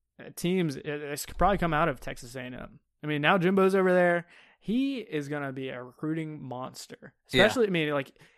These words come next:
Speaker 1: eh, eh, by the time twenty twenty comes around, he's gonna get his guys in there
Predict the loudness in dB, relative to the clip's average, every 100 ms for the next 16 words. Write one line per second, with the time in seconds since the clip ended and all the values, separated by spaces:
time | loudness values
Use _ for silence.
0 | -20 -20 -18 -16 -16 -14 0 2 4 2
1 | 0 0 -2 -2 -4 -4 -4 -4 -2 -2
2 | -2 -4 -4 -2 -2 0 -2 -2 -4 -4
3 | -2 -2 -4 -6 -8 -8